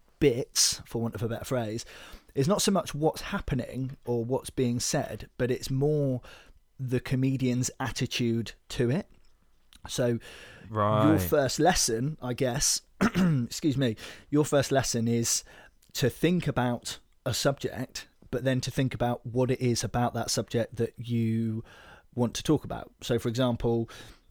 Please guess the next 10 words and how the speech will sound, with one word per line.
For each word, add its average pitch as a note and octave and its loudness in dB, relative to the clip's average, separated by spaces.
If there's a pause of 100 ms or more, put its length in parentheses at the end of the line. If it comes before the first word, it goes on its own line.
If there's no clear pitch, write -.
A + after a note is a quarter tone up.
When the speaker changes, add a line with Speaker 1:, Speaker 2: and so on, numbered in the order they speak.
(140)
Speaker 1:
you C#3 4
going B2 2
shopping B2 0 (220)
and A#2 0
having A#2+ -4
to A2 -6
wait A#2+ 0
in A#2+ -2
a A#2+ -2
queue A#2+ -2